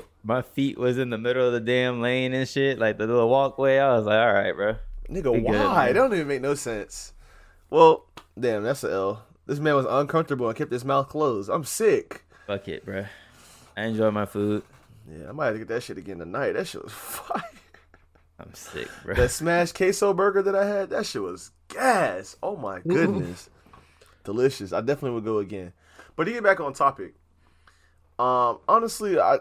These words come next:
Speaker 2: I don't see nothing special about anything designer. Like, unless it's made with, like, some exquisite, exquisite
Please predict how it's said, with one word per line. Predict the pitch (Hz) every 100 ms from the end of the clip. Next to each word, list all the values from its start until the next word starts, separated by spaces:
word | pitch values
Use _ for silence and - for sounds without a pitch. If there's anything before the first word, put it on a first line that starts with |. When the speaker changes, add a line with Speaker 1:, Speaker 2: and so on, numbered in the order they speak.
| -
Speaker 2:
I | 156
don't | 180 123
see | 113 - 127 123 107
nothing | 95 107 120 104
special | 98 - 98 - 90 80
about | 90 87 -
anything | 98 95 98 87
designer. | 87 87 98 87 82 78
Like, | 76 82
unless | 101 123 135
it's | 151 113
made | 117 131
with, | 117 110
like, | 107 95
some | - - 113 104 -
exquisite, | - - - 127 139 127 139 - - _ _ _ _ _ _
exquisite | 127 - - - 190 185 110 - -